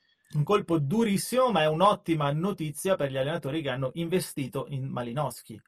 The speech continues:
a inizio anno, perché a questo punto quello scarso minutaggio potrebbe diventare veramente importante. Ma c'è da dire di più, perché Atalanta-Juve arriva anche in un periodo un po' particolare per la Juventus, che è vero che è andata a vincere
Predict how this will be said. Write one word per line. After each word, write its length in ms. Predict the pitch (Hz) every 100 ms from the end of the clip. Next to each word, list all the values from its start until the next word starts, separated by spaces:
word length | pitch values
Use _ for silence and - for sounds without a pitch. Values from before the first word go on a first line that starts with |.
| _
a 100 | 123
inizio 360 | 113 117 - 180
anno, 280 | 135 104
perché 360 | 98 120 139 123 - - - _
a 120 | 156
questo 280 | 151 156 185
punto 280 | 151 180 135
quello 180 | 120
scarso 500 | 120 - 170 143 -
minutaggio 480 | 143 160 180 139 147
potrebbe 300 | 135 - 120
diventare 580 | 120 147 139 117 131 - - - _ _ _
veramente 760 | 135 120 165 147 151 170 160
importante. 880 | 147 135 135 143 165 117 104 107 104 _ _ _ _ _ _ _ -
Ma 260 | 175 220 -
c'è 160 | -
da 100 | 170
dire 240 | 165 190 165
di 200 | 147 156
più, 300 | 226 233 123 - -
perché 260 | 143 - 160
Atalanta-Juve 680 | 143 190 208 220 220 220
arriva 200 | 196 160
anche 160 | 156 151
in 60 | 151
un 120 | 147 _ _ _
periodo 500 | 170 170 175 156 147
un 80 | 143
po' 140 | 147 147
particolare 540 | 139 139 139 143 135
per 140 | 143
la 80 | 139
Juventus, 440 | 151 208 165 143 -
che 140 | 147
è 100 | 135
vero 400 | 147 262 202 160
che 80 | 156
è 60 |
andata 360 | 143 143 143 143
a 80 | 131
vincere 600 | 139 139 131 139 127